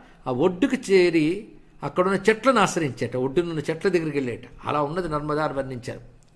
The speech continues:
అంటే ఈ విధంగా నదులను పూజించడం మన యొక్క సంప్రదాయం. రామాయణంలో సీతమ్మ కూడా గంగని యముని పూజించడం, మొక్కులు మొక్కుకోవడం కనబడుతుంది.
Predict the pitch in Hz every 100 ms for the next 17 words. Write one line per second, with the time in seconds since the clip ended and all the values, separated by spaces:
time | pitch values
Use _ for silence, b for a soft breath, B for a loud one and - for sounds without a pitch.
0 | - 156 180 165 214 220 156 185 B B
1 | B 139 202 202 - 226 247 240 220 202
2 | 170 165 170 156 156 160 147 127 - -
3 | - - - 123 160 196 208 196 202 165
4 | 147 - b b - 175 202 208 196 208
5 | 190 156 180 190 196 180 175 180 185 175
6 | 156 175 175 170 170 175 165 160 202 185
7 | 165 - 175 175 160 151 139 107